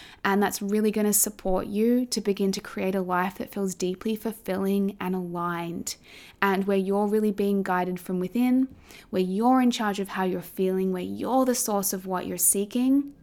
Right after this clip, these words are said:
and where you're feeling calm, whole, and grounded and centered. And you're living from that place rather than being pulled constantly by the external world.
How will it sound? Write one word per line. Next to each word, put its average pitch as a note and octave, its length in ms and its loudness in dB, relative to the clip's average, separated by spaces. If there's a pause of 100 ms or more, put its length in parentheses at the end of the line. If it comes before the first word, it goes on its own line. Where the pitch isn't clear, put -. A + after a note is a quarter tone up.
and G#3 100 0
where G#3+ 80 2
you're A3 100 2
feeling C4+ 380 4
calm, G#3 680 0
whole, G3 500 -2
and F#3+ 260 -2
grounded F#3+ 580 0
and F#3 160 -4
centered. F3+ 720 -4 (380)
And A3 160 6
you're G#3+ 100 4
living A3+ 400 6
from G3 220 -2
that G3+ 260 -2
place D#4 400 0
rather G3 400 0
than G3 320 0
being G3 260 0
pulled G#3 580 -4
constantly B3 520 0
by G3+ 220 -2
the G3 240 0
external F#3 440 -2
world. - 540 -8